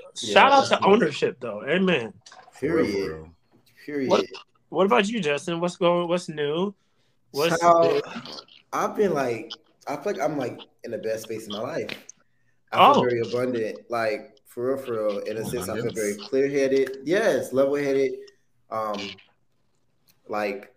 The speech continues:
Speaker 1: okay, let me just give y'all a little synopsis. Um, it's been over a hundred plus days since I drink alcohol and smoked. Woo!
Speaker 3: That's what's
Speaker 1: Crazy.
Speaker 3: up. Congrats on that.
Speaker 1: Crazy, crazy, crazy. Like, damn. But also, I have, like, four speaking events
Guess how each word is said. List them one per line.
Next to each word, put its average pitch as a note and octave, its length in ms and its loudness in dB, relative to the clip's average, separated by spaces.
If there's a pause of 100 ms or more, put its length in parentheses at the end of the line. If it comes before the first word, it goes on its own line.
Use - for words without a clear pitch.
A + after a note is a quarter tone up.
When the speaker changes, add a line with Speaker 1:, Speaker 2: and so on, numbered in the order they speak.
(120)
Speaker 1:
okay, G#2+ 320 -2 (100)
let - 40 -12
me C#3 60 -8
just B2 120 -8
give A#2+ 140 -2
y'all G#2+ 60 -6
a - 20 -8
little G#2 160 -6
synopsis. G2+ 680 -8 (640)
Um, A2 480 -2
it's C3 300 -6
been C3+ 140 -2
over C3 280 4
a B2 80 0
hundred D3+ 220 -4
plus E3+ 240 0
days C3 340 2
since C3+ 40 -4
I B2+ 80 0
drink B2+ 180 -4
alcohol B2 760 -2 (100)
and D3 100 -6
smoked. C3 480 0 (580)
Woo! - 380 8 (100)
Speaker 3:
That's A#2 220 2
what's F2+ 120 -6
Speaker 1:
Crazy. G2 340 2
Speaker 3:
up. B2+ 60 -4
Congrats F#2+ 340 2
on F#2 100 -4
that. F#2 240 -2
Speaker 1:
Crazy, C3 260 -4
crazy, B2+ 300 -2
crazy. A2 480 -6 (400)
Like, - 160 -14
damn. G#2 300 -6 (560)
But B2 160 2
also, B2 420 -2
I G#2+ 80 -2
have, A2+ 180 -6
like, G#2 320 -6 (520)
four D3 760 0 (360)
speaking E3 380 -4
events A2+ 580 -6